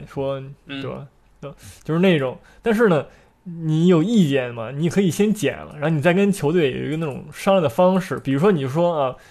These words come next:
Speaker 2: 你这个，假如我真的看见你财政困难了，我才能接受，对吧？然后，
Speaker 1: 嗯。
Speaker 2: 或者说怎么样，就比如我先接受了，如果说你欺骗我怎么样，我再那什么，然后你跟我就什么说好了，对吧？
Speaker 1: 嗯。
Speaker 2: 但是呢，这个就是一如既往那个十二球员的风格，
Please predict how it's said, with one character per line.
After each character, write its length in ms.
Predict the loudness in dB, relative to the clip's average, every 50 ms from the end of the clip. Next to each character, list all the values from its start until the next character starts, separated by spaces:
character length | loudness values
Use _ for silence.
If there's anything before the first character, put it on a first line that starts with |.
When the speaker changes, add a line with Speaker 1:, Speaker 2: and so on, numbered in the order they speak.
| -20 _ _ -10
Speaker 2:
你 120 | -6 -2
这 140 | 0 2 2
个， 180 | 4 2 2
假 160 | 2 2 4 4
如 220 | 4 4 4 2
我 80 | 0 2
真 120 | 2 2
的 80 | 2 2
看 220 | 0 0 0 0
见 100 | 0 0
你 60 | -4
财 160 | -6 -6 -6
政 100 | -6 -4
困 200 | -2 -2 -2 -4
难 80 | -4 -6
了， 200 | -10 -10 -10 -12
我 160 | -10 -10 -10
才 200 | -10 -8 -6 -6
能 120 | -4 -4 -4
接 220 | 0 0 0 0
受， 320 | 0 -4 -6 -6 -8 -14 -16
对 80 | -16
吧？ 140 | -16 -16 -18 -20 -20 -20 -20 -20 -20 -20 -20 _ _ _ _ -6
然 160 | -2 0 2
后， 140 | 2 2 2
Speaker 1:
嗯。 100 | 0 -4 -14 -20 -20 _ _
Speaker 2:
或 100 | 0 2
者 80 | 4
说 120 | 4 4 4
怎 120 | 2 0
么 100 | -2 -2
样， 220 | -2 -2 -2 -4 -4
就 120 | -4 0
比 80 | 2 4
如 80 | 4
我 80 | 4 4
先 260 | 4 4 2 4 4
接 160 | 4 4 4
受 140 | 2 0 0
了， 80 | -2 -2
如 120 | 0 2
果 80 | 2 2
说 120 | 2 2
你 260 | 0 -2 -4 -8 -12 -12
欺 180 | -8 -2 -2 2
骗 260 | 4 4 4 2 0
我 200 | -2 -6 -8 -8
怎 100 | -10 -10
么 80 | -12 -12
样， 240 | -12 -12 -12 -10 -10
我 100 | -8 -2
再 240 | 0 2 2 2 2
那 120 | 0 -4
什 100 | -6 -4
么， 140 | -2 -2 -2
然 100 | -2 -2
后 60 | -4
你 100 | -2 -2
跟 80 | -2 -2
我 160 | -2 -2 -4 -8 -8
就 140 | -6 -6
什 60 | -6 -4
么 80 | -6
说 200 | -4 0 2 2
好 300 | 2 2 -2 -8 -8 -8
了， 180 | -14 -16 -18 -20 _ _ -16
对 100 | -16 -14
吧？ 160 | -14 -16 -18 -20 -20 _ _ -14
Speaker 1:
嗯。 220 | -10 -8 -8 -6 -6
Speaker 2:
但 100 | -6 -4
是 180 | -4 -4 -4 -4
呢， 220 | -4 -6 -6 -8 -8 -4
这 160 | -2 0 0
个 100 | 0 0
就 120 | -2 -2
是 260 | -4 -4 -6 -6 -4 -2
一 140 | 0 2
如 100 | 4 4
既 160 | 2 2 0 0
往 400 | 0 -2 -4 -6 -10 -12 -14 -14 -10
那 120 | -10 -8
个 160 | -8 -8 -8
十 200 | -8 -6 -4 -2
二 80 | -2 -2
球 60 | -2
员 100 | -2 -4
的 40 | -4
风 240 | -2 0 0 -2 -2
格， 240 | -4 -6 -12 -14